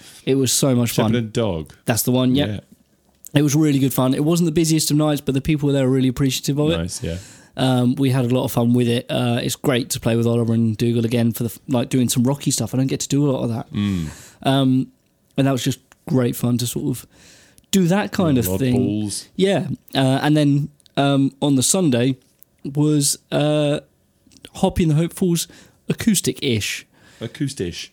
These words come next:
Speaker 1: Acoustic-ish, yeah.
Speaker 2: Yeah.
Speaker 1: It, we're all, it wasn't too acoustic because we all had amps plugged in and
Speaker 2: Yeah.
Speaker 1: stuff.
Speaker 2: It was
Speaker 1: But
Speaker 2: only Dan that was acoustic.
Speaker 1: Yeah, yeah. But we just didn't have Rich because he wouldn't have fit.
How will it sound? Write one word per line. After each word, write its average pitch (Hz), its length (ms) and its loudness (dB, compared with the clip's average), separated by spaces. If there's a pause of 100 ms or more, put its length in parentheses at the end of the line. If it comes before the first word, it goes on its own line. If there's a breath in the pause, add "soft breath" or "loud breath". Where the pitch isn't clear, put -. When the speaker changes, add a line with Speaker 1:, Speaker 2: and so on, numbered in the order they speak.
(160)
Speaker 1:
Acoustic-ish, - 720 -2
yeah. 131 220 2
Speaker 2:
Yeah. - 80 -4
Speaker 1:
It, 196 80 2
we're 226 100 4
all, 202 200 2
it 220 60 2
wasn't 131 280 2
too 151 160 2
acoustic 139 560 0
because 135 260 -4
we 139 160 2
all 131 260 2
had 135 200 0
amps 131 220 0
plugged 123 280 0
in 147 140 4
and 123 100 2
Speaker 2:
Yeah. 135 100 2
Speaker 1:
stuff. 127 280 -2 (100)
Speaker 2:
It 117 80 0
was 113 120 2
Speaker 1:
But 120 100 4
Speaker 2:
only 110 400 2
Dan 107 340 0
that 90 120 -2
was 82 180 -4
acoustic. 80 480 -6
Speaker 1:
Yeah, 156 300 0 (120)
yeah. 120 400 2
But 139 80 2
we 147 100 4
just 139 140 0
didn't 135 160 2
have 127 240 0
Rich - 300 -2
because - 260 0
he 127 60 2
wouldn't 123 240 2
have 120 80 -4
fit. - 260 -4